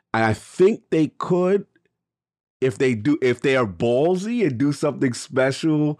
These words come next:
with maybe a reveal of something or an enemy race that we haven't seen or something.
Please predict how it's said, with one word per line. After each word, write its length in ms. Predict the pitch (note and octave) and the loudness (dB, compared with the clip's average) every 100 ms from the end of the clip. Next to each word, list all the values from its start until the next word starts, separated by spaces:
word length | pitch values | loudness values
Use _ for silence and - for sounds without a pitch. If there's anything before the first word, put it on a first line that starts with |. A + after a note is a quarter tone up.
| - - _ - | -12 -20 _ -6
with 240 | A#2 G#2+ | -2 0
maybe 500 | A#2 B2 C3 B2 C3+ | 2 2 2 0 0
a 80 | B2+ | 0
reveal 880 | B2 B2 A2+ C#3 D#3+ E3+ F3+ F#3 F#3+ | 2 0 0 -2 0 2 2 2 2
of 160 | F#3+ | 0
something 560 | - F#3+ F#3 - G3 G3+ | -2 0 -2 0 0 2
or 220 | F3 D#3+ | 2 2
an 80 | D#3 | 2
enemy 400 | E3+ F3+ F3+ F#3 | 0 0 0 0
race 320 | F3+ F3+ F#3+ | 2 2 0
that 140 | E3 E3+ | 0 0
we 100 | F3 | 2
haven't 280 | F3 F3 E3+ | 2 -2 -4
seen 340 | F#3+ F#3+ F#3+ | -4 -2 0
or 40 | F#3+ | 0
something. 440 | F#3+ F3+ F#3+ G3 | 0 -2 0 -2